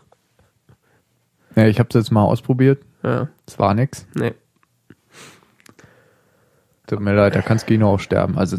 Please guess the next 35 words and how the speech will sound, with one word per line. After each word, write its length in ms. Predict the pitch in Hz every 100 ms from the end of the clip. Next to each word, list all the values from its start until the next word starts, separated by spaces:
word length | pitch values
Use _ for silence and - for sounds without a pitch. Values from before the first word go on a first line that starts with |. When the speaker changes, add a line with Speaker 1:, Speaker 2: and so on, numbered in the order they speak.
| -
Speaker 1:
das 220 | 120 -
ist 120 | 104 -
kein 200 | 101 92
Kino. 380 | 101 101 98 - -
Speaker 2:
Nee. 140 | 139 - _ _ _ _ _ _ _ -
Das 140 | - 147
ist 80 | -
echt 140 | - -
nix. 240 | 151 - _ _ _ _ _ _ _ - - - -
Also 180 | - 139
ich 100 | 131
hab 80 | 147
Speaker 1:
Ich 60 | 123
hab 160 | -
nichts 220 | 127 110 -
dagegen, 380 | 107 104 104
in 60 | 117
der 100 | 98
zweiten 300 | - 95 90
Reihe 280 | 87 90 110
zu 180 | - 104
sitzen, 400 | 95 - - -
mal 180 | - 123
Speaker 2:
Nö. 60 |
Speaker 1:
bei 80 | 107
einem 180 | 95 98
guten 240 | - - 95
Film, 320 | - 95 95
gell. 180 | - - - _ -
Aber 200 | 98 98
dieses, 460 | 110 107 98 -
dieses, 300 | - 101 98
dieser 320 | - 107 95
Matsch 460 | 87 90 131 - -
da. 260 | 120 104 101